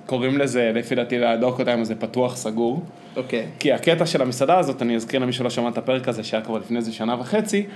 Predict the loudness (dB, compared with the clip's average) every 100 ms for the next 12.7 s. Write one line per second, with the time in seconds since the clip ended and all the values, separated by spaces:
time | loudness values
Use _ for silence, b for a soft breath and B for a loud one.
0 | B B B -6 2 2 4 4 4 2
1 | 4 2 2 -2 -2 -4 -6 -6 -2 0
2 | 2 0 0 2 2 2 0 -2 0 0
3 | 0 4 6 6 6 4 2 4 4 6
4 | 6 6 6 6 6 6 4 4 0 B
5 | B 4 6 6 4 4 2 2 -2 -2
6 | 0 0 0 0 0 0 2 6 6 6
7 | 6 4 4 2 2 -2 B B B B
8 | B B -20 -20 -20 -20 -20 -20 -10 -2
9 | -2 -2 0 2 4 2 -2 -2 -2 2
10 | 4 2 0 0 0 0 -2 -2 -4 -12
11 | -16 B B B B -4 -2 0 2 2
12 | 2 0 0 0 2 4 4